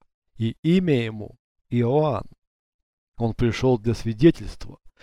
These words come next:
чтобы свидетельствовать о свете, дабы все уверовали через него. Он не был светом, но он был послан,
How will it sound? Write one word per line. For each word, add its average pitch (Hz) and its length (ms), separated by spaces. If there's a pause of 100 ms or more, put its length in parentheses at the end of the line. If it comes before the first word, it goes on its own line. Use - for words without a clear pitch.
(140)
чтобы 127 320
свидетельствовать 131 960
о - 80
свете, 160 640 (460)
дабы 113 360
все 120 400
уверовали 117 600
через 107 340
него. 120 460 (640)
Он 135 200
не 180 140
был 113 180
светом, - 540 (420)
но 113 260
он 107 140
был 113 220
послан, 147 520